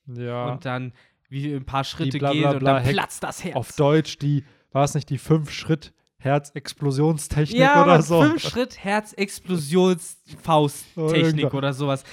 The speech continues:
Speaker 2: Finde ich aber fast schon cooleren Titel, weil es genauestens beschreibt,
Speaker 1: Ja.
Speaker 2: was es macht. <laughs>
Speaker 1: Ach ja.
Speaker 2: Jo.
Speaker 1: Ey, mir hat's sehr, sehr viel Spaß gemacht. Ich muss sagen, ich dachte echt so, boah, ich hab heute gar keine Energy für den Podcast. Aber man
Speaker 2: Ich
Speaker 1: merkt
Speaker 2: auch.
Speaker 1: immer, das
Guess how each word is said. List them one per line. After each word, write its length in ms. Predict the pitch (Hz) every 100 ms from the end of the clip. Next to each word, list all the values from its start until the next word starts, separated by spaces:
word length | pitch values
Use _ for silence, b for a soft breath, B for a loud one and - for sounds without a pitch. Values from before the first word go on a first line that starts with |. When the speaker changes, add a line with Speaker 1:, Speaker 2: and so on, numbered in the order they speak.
| B
Speaker 2:
Finde 220 | - 196
ich 140 | 214 190
aber 160 | 175
fast 240 | 165 175 -
schon 200 | 170 156
cooleren 460 | - 170 151 151
Titel, 360 | - 165 143 127
weil 100 | 143
es 140 | 143 -
genauestens 800 | 151 151 151 151 160 - 135 -
beschreibt, 460 | 127 - 131 131
Speaker 1:
Ja. 120 | 139 143
Speaker 2:
was 160 | -
es 160 | 135 -
macht. 300 | 113 - - 113 147 160
<laughs> 320 | 208 143 165
Speaker 1:
Ach 380 | 151 151 139 -
ja. 280 | 123 113 101 -
Speaker 2:
Jo. 240 | 117 107 90 _ _ _ _
Speaker 1:
Ey, 220 | 135 127 - _ _ _ -
mir 140 | 139
hat's 240 | 147 - 135
sehr, 120 | 147
sehr 120 | 143
viel 120 | 135
Spaß 320 | - 143 143
gemacht. 300 | - 139 143
Ich 80 | -
muss 160 | 156 143
sagen, 260 | 147 147
ich 100 | 139
dachte 280 | 147 143 139
echt 140 | 139 -
so, 80 |
boah, 180 | 113 113
ich 80 | 107
hab 140 | 113 117
heute 200 | 110 110
gar 200 | 117 117
keine 220 | 117 110
Energy 320 | 110 107 107
für 100 | 104
den 120 | 113
Podcast. 440 | 113 120 - 127 139
Aber 140 | 139
man 100 | 160
Speaker 2:
Ich 60 | 165
Speaker 1:
merkt 300 | 202 214 190
Speaker 2:
auch. 40 |
Speaker 1:
immer, 160 | 180 175
das 340 | 156 - -